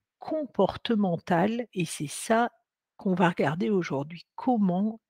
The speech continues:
la promotion impacte les comportements. Alors, la première idée reçue, euh, c'est celle-ci, la promotion des ventes, c'est de la réduction de prix. Alors, Thibaut, qu'est-ce que tu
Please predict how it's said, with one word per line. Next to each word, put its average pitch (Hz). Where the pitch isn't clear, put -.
la 214
promotion 196
impacte 214
les 190
comportements. 156
Alors, 240
la 196
première 269
idée 156
reçue, 254
euh, 139
c'est 269
celle-ci, -
la 220
promotion 247
des 165
ventes, 202
c'est -
de 180
la 151
réduction 208
de 165
prix. 160
Alors, 151
Thibaut, 233
qu'est-ce 262
que -
tu 320